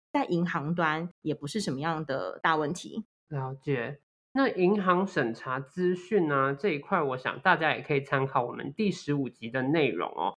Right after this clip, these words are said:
Speaker 2: 蔡经理在里面有做非常详细的解释了。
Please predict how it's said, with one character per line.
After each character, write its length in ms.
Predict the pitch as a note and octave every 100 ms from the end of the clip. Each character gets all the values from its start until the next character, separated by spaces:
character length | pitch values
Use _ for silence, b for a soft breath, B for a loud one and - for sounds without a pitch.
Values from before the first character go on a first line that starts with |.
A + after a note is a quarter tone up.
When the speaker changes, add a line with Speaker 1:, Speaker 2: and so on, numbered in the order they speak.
| _
Speaker 2:
蔡 200 | - G#3+
经 240 | E3 E3+ D#3+
理 120 | B2+
在 280 | B2+ E3+ D3+
里 160 | B2+
面 200 | C3 D#3
有 140 | C#3 A2
做 260 | - D#3 D3
非 180 | C3
常 240 | C3+ A#2+ A#2
详 260 | B2 G#2
细 220 | C#3 - D#3+
的 100 | A#2
解 300 | - A2+ -
释 300 | - D3+ G2
了。 240 | F2+ -